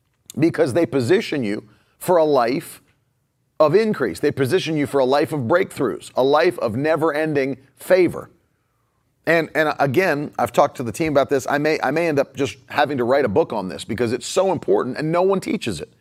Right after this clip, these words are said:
I mean, there's people that teach it, but it's not, it's, it's the, it's the fringe. It's not, it's not commonly taught. You're getting brighter.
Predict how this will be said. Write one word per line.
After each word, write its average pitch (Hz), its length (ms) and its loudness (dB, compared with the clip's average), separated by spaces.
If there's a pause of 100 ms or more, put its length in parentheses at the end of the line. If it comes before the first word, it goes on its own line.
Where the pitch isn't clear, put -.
(240)
I - 40 -2
mean, 180 160 2
there's 180 200 2
people 170 240 -2
that - 100 -4
teach 156 240 0
it, - 80 -8
but 113 180 -2
it's 143 200 -4
not, 160 320 0 (180)
it's, - 260 -4
it's - 160 -2
the, 131 200 -2
it's 147 160 -4
the 123 120 -2
fringe. 135 500 -2
It's 113 140 -4
not, 156 380 -2 (260)
it's - 160 -4
not 165 220 0
commonly 160 540 -2
taught. - 340 -4 (840)
You're 123 120 0
getting 160 240 2
brighter. 135 360 0